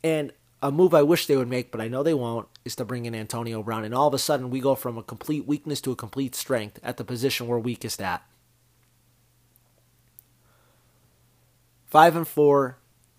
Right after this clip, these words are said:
obviously, i-, is, is pretty good, considering everything this team has had to go through <laughs> this year. The two ugly losses, to win two in a row since then, that's very good. To beat Chicago and, and, you know, to beat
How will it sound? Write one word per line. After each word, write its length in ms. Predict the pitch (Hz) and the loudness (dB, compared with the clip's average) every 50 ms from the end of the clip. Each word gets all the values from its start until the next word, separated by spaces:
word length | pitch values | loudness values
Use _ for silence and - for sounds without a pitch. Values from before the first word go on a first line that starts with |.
| _ _ _ _ _ _ _ _ _ _ _ _ _ _ 117 | _ _ _ _ _ _ _ _ _ _ _ _ _ _ -2
obviously, 600 | 123 135 123 131 127 113 - - 135 123 120 120 | -2 0 0 -2 -4 -4 -4 -4 -4 -4 -4 -4
i-, 20 | |
is, 380 | 101 117 127 107 101 123 107 113 | -4 -4 -4 -4 -6 -6 -8 -8
is 200 | 117 117 123 - | -8 -8 -10 -10
pretty 280 | - - 127 120 113 101 | -8 -8 -8 -8 -8 -8
good, 260 | 101 107 95 90 - - _ _ _ _ _ _ _ _ _ _ _ _ _ _ _ _ _ _ _ | -8 -10 -10 -12 -16 -20 _ _ _ _ _ _ _ _ _ _ _ _ _ _ _ _ _ _ _
considering 800 | - 139 131 123 - - 156 135 131 127 123 120 117 110 107 - - _ _ _ _ | -6 -6 -4 -2 0 2 2 2 2 -2 -4 -4 -6 -8 -12 -14 -18 _ _ _ _
everything 400 | - 160 139 147 135 139 139 131 | 0 2 2 2 0 -2 -4 -4
this 140 | 123 120 - | -4 -6 -6
team 160 | - 123 120 | -8 -8 -8
has 100 | 117 107 | -8 -6
had 140 | - 110 104 | -6 -6 -6
to 80 | 113 98 | -6 -6
go 160 | 113 104 98 | -8 -8 -8
through 180 | - - 120 120 | -8 -8 -6 -4
<laughs> 80 | 131 | -2
this 260 | 143 127 - - - | 0 0 0 0 -2
year. 200 | - 117 98 - _ _ _ _ _ _ _ _ _ _ _ _ | -4 -8 -8 -12 _ _ _ _ _ _ _ _ _ _ _ _
The 100 | 131 123 | -10 -6
two 380 | - - 156 147 139 135 - - - | -2 0 2 2 2 2 0 -2 -2
ugly 320 | 139 147 139 120 143 139 135 | 0 0 0 2 0 2 2
losses, 460 | 131 127 127 127 120 - 131 120 - | 2 2 2 2 0 -2 -4 -6 -6
to 100 | - 123 | -4 -4
win 200 | 127 135 135 127 | -4 -4 -4 -4
two 200 | - 147 143 139 | -2 -2 0 0
in 60 | 131 | 0
a 20 | |
row 200 | 127 131 127 127 | 2 2 2 0
since 280 | 117 - - 123 117 - | 0 -4 -8 -8 -8 -8
then, 160 | - 123 120 | -6 -6 -6
that's 160 | 113 110 - | -6 -8 -8
very 240 | - - 127 123 120 | -4 0 0 0 0
good. 160 | 110 117 110 | 0 -4 -6
To 60 | 104 95 | -6 -6
beat 180 | 117 131 131 | -6 -4 -4
Chicago 640 | - - 147 - - 143 139 147 135 143 139 143 - - - - - - - - _ | -4 -4 -4 0 2 2 4 4 4 2 0 0 -2 -6 -16 -20 -20 -20 -20 -16 _
and, 120 | - 120 110 | -10 -8 -6
and, 340 | 117 120 117 113 110 104 98 | -6 -6 -8 -8 -10 -10 -10
you 140 | 117 117 | -10 -8
know, 220 | 110 101 104 98 - _ _ _ _ _ _ _ _ _ _ _ | -8 -8 -8 -10 -12 _ _ _ _ _ _ _ _ _ _ _
to 100 | - - | -16 -8
beat 260 | - 135 143 139 - | -6 -4 -4 -4 -8